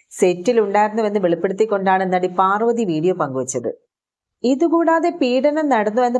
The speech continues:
പറയുന്ന രണ്ടായിരത്തി ഇരുപത്തിമൂന്ന് ഡിസംബർ പതിനാലിന് നിവിൻ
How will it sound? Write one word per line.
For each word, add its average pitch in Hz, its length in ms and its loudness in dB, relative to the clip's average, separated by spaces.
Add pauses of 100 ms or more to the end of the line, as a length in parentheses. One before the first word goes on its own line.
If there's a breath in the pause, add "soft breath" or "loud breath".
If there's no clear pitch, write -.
പറയുന്ന 196 500 0
രണ്ടായിരത്തി 202 640 -2
ഇരുപത്തിമൂന്ന് 214 600 0
ഡിസംബർ 233 600 -2
പതിനാലിന് 180 680 0
നിവിൻ 180 420 -2